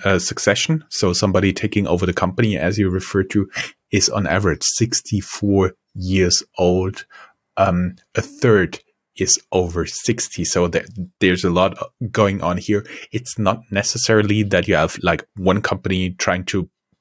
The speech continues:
purchase another company, but it's somebody stepping in and buying the company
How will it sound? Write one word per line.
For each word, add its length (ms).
purchase 460
another 320
company, 500
but 120
it's 200
somebody 420
stepping 540
in 180
and 240
buying 320
the 80
company 460